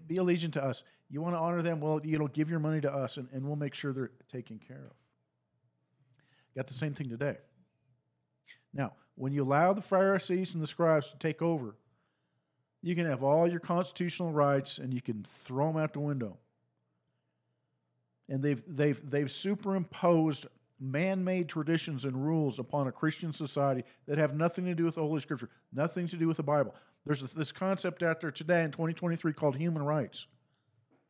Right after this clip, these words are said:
So the way that gets applied in England, there's a, a nonprofit, there's a charity foundation that's worth about fifty-five million pounds. That's English speak for money.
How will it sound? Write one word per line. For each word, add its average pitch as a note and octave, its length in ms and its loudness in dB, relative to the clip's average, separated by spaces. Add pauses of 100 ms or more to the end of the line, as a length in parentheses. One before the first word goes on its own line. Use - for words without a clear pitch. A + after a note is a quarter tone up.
(1600)
So - 160 -2
the D3+ 80 0
way F3+ 160 4
that G3+ 140 2
gets F3+ 180 -4
applied E3+ 400 4
in C3+ 180 0 (100)
England, D#3+ 440 0 (1400)
there's C#3 200 -4
a, C#3 360 2
a C#3 160 -2
nonprofit, D3 640 2
there's B2+ 160 -2
a A#2 40 -10
charity D#3 300 -2
foundation A#2 480 -8
that's A2 140 -16
worth C3 180 -6
about B2 220 -6
fifty-five C3+ 560 -2
million C3 280 -4
pounds. A#2 520 -8 (180)
That's - 320 -10 (600)
English G#2+ 280 -14
speak F#2+ 220 -18 (140)
for F2+ 160 -20 (180)
money. E2+ 220 -14